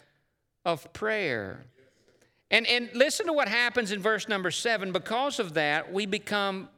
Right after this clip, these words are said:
a people of peace. God's people should be a people of peace. He says in verse seven, "The fruit of this prayer is, and the peace of God,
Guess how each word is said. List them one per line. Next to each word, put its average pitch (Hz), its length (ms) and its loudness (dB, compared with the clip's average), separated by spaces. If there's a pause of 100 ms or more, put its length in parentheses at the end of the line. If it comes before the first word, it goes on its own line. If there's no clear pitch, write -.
(120)
a 175 160 -2
people 165 500 -2
of 139 200 -8
peace. 185 420 -2
God's 175 340 0
people 156 320 -2
should 151 220 -6
be 156 100 0
a 143 60 -2
people 156 360 -4
of 117 120 -8
peace. 190 360 -2
He 180 120 -4
says 185 260 0
in 180 80 -4
verse 170 240 -2
seven, 156 460 -2 (460)
"The 170 100 2
fruit 269 320 0
of 220 80 -4
this 202 180 2
prayer 240 320 0
is, 175 280 -2
and 180 200 0
the 160 80 0
peace 214 380 -2
of 151 180 -6
God, 147 680 -2